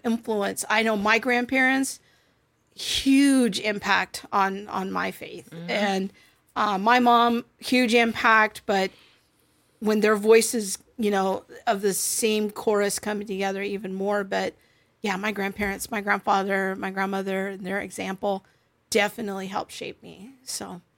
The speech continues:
Speaker 1: don't
Speaker 2: That's
Speaker 1: underestimate
Speaker 2: awesome.
Speaker 1: your, your impact, gra-,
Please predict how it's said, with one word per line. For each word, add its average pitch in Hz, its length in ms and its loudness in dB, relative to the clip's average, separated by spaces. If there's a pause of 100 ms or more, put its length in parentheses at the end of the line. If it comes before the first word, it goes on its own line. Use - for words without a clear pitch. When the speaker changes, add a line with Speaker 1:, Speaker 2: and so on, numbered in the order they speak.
(380)
Speaker 1:
don't 226 160 2
Speaker 2:
That's 247 80 4
Speaker 1:
underestimate 233 680 4
Speaker 2:
awesome. - 100 -10
Speaker 1:
your, 190 220 -2 (380)
your 233 160 6
impact, 226 500 2
gra-, 208 220 0